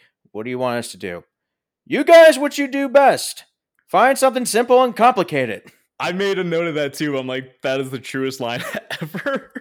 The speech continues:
Speaker 1: I saw that. I remember I s-, so I, I, I, I, I, there's a YouTube, I forget which YouTube channel it is I follow, but, like,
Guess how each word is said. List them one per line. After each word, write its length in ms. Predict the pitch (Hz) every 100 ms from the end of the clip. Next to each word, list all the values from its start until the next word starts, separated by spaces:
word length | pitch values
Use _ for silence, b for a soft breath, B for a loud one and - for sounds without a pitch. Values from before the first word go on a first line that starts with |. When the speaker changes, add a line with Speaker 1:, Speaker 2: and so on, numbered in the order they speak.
| - _ - _ _ _
Speaker 1:
I 100 | 139
saw 300 | 156 - 175 185
that. 120 | 160
I 80 | 160
remember 420 | 170 196 381 -
I 80 | 139
s-, 200 | - -
so 480 | - 143 139 127 -
I, 180 | - 117 -
I, 80 |
I, 160 | 127 131 - - -
I, 260 | 120 131 - 123
I, 60 | -
there's 280 | 131 135 127
a 60 |
YouTube, 560 | 120 131 151 - 131 110
I 100 | 123
forget 280 | 131 160 170
which 220 | 123 120
YouTube 320 | 117 113 117 -
channel 320 | 107 104 98
it 80 | 98
is 100 | 95
I 80 | 95
follow, 360 | - 98 98
but, 180 | 95 95
like, 300 | 95 98 _